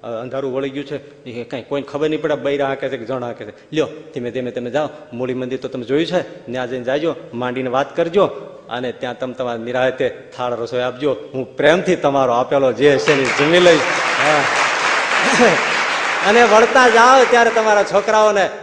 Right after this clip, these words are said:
મારા જાજાથી "જય સ્વામિનારાયણ" કહેજો, અને સહજાનંદ પ્રભુ અવકાશમાં દ્રશ્ય થઈ ગયા. કપરા વેળામાં જ્યારે પુકાર કરે છે ત્યારે ભગવાન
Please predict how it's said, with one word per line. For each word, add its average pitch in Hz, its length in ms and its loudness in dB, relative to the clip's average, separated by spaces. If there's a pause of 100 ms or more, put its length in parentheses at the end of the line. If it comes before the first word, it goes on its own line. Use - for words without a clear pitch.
મારા 151 240 0
જાજાથી 151 720 0
"જય 139 220 -2
સ્વામિનારાયણ" 135 720 -6
કહેજો, 147 440 0
અને 135 460 -6
સહજાનંદ 131 560 -6
પ્રભુ 127 160 -10
અવકાશમાં 120 1040 -8
દ્રશ્ય 117 400 -8
થઈ 110 260 -8
ગયા. 107 360 -6 (1200)
કપરા 127 360 0
વેળામાં 117 540 -4
જ્યારે 107 180 -6
પુકાર 117 440 -10
કરે 113 340 -10
છે 113 200 -14
ત્યારે 107 400 -12
ભગવાન 110 540 -4